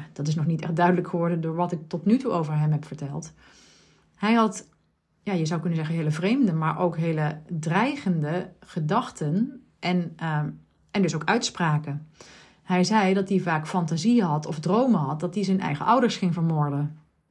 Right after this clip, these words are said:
Ja, dat is natuurlijk heel akelig. En, ehm,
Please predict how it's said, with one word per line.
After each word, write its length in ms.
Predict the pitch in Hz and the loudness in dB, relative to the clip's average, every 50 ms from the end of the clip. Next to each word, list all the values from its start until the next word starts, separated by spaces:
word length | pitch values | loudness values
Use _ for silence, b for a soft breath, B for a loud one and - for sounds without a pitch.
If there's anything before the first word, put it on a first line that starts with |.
| _ _ _ _ _ | _ _ _ _ _
Ja, 140 | - - - | -14 -10 -8
dat 120 | 170 175 | -4 0
is 100 | 185 185 | 2 2
natuurlijk 580 | 208 196 185 196 202 190 190 196 185 - - b b b b b b b b b _ _ | 2 2 2 2 2 4 4 4 4 2 -2 b b b b b b b b b _ _
heel 340 | - 254 330 311 202 247 196 | -2 2 4 4 4 4 6
akelig. 580 | 226 233 208 - - 160 147 165 220 - - | 4 4 4 2 0 0 0 0 -2 -4 -6
En, 420 | - - 202 202 208 202 196 190 190 B B B B B B B B B B B B B B B B _ _ _ _ _ _ _ _ _ _ _ _ _ _ _ _ _ _ _ | -4 -2 0 2 2 2 0 -2 -4 B B B B B B B B B B B B B B B B _ _ _ _ _ _ _ _ _ _ _ _ _ _ _ _ _ _ _
ehm, 560 | _ 208 202 202 202 202 202 196 196 196 196 | _ -2 0 2 2 4 4 6 6 6 6